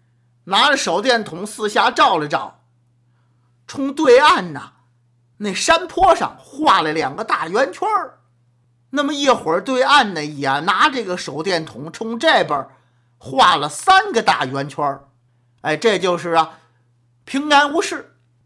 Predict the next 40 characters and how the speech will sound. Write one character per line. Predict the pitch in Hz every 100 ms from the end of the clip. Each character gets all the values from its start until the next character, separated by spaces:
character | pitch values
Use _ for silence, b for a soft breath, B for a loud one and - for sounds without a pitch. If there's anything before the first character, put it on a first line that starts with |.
| _ -
这 | 190
匪 | 185 160 175
连 | 233 277
长 | 175 143 175 - _
就 | - 226
奔 | 202 233
这 | 233 254
厕 | - 226 185
所 | 135 117
来 | 117 208
了， | 254 - _ _ _ _ _
排 | - 294
长 | 233 165
他 | 165
们 | 240
赶 | 233 - 277
紧 | 202
往 | 170 202
厕 | 220 175
所 | 165 143
后 | 151 185
边 | 151
躲。 | 143 - - _ _ _ _ _ _
这 | - 226
匪 | 226 214 233
连 | 294 330
长 | 190 185
这 | 233
么 | 226
一 | 220 415 480
进 | 330 233
门 | 196 233
儿， | 392 403 - _ _ _ _ _ _ _ _ _ _ -
两 | 240 240 180 127 160 254
双 | 349 - 381 370 302
大 | - 127 -
手 | - 135 139 233
一 | 240 202 165 160
齐 | - - 208
呀， | 392 339 -